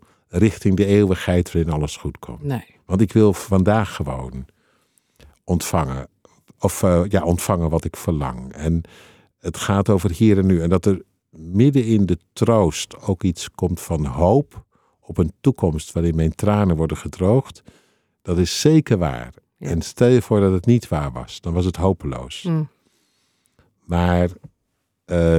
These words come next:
Speaker 1: daar kan ik vandaag toch lang niet altijd, eh,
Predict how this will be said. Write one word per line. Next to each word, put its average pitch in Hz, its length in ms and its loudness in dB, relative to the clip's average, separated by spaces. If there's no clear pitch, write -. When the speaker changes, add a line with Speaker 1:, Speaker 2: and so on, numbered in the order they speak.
Speaker 1:
daar 90 120 2
kan 104 220 0
ik 98 100 2
vandaag 107 420 2
toch - 220 -2
lang 107 180 2
niet 104 200 0
altijd, 92 600 0
eh, 73 280 -6